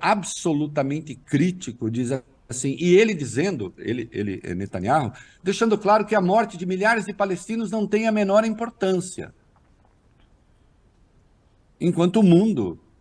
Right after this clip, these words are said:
já se ocupa disso. Não tem a menor importância? A fala do presidente Lula está dizendo, a morte de milhares de pessoas tem importância.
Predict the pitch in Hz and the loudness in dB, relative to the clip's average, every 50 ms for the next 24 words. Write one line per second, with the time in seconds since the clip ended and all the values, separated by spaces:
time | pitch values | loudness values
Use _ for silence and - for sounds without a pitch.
0 | _ _ - 92 - - 110 139 135 131 - 147 135 - - 131 110 117 113 107 | _ _ -16 -14 -12 -4 -2 -2 -2 0 -2 -4 -4 -2 -4 -6 -4 -2 -4 -4
1 | 101 98 90 87 82 - - _ _ _ _ _ _ _ _ _ _ _ _ _ | -2 -2 -4 -4 -6 -8 -18 _ _ _ _ _ _ _ _ _ _ _ _ _
2 | _ _ _ _ _ _ _ _ _ _ _ _ _ _ _ _ - _ _ 147 | _ _ _ _ _ _ _ _ _ _ _ _ _ _ _ _ -20 _ _ 2
3 | 165 165 147 117 175 220 254 220 160 135 156 196 190 170 - 117 101 - - 147 | 2 2 2 2 2 2 2 2 2 2 2 0 0 -2 -6 -10 -10 -6 -6 -4
4 | 190 220 196 - - 95 90 92 87 _ _ _ _ _ _ _ _ _ _ _ | -4 -4 -6 -8 -10 -10 -12 -12 -16 _ _ _ _ _ _ _ _ _ _ _
5 | _ _ _ _ _ _ _ _ _ _ _ _ _ _ _ _ _ _ _ _ | _ _ _ _ _ _ _ _ _ _ _ _ _ _ _ _ _ _ _ _
6 | _ _ _ _ _ - 294 226 - 240 214 190 170 175 - 190 175 143 185 180 | _ _ _ _ _ -2 -2 4 6 6 6 6 4 4 2 2 4 4 2 2
7 | 180 190 185 208 240 247 226 - 247 240 180 175 196 175 170 190 190 180 196 233 | 2 0 0 0 -2 -2 0 0 0 0 2 0 0 2 2 2 2 4 2 2
8 | 240 240 240 214 196 185 170 160 185 208 190 165 165 175 - 160 147 - 233 233 | 2 0 -4 -4 -2 -2 -2 -2 -2 -4 -4 -6 -10 -8 -8 -10 -8 -8 -10 -10
9 | - - 247 247 240 269 277 220 - 190 190 196 175 - - - | -6 -4 -2 -2 -2 -2 -4 -2 0 0 0 0 0 -4 -6 -14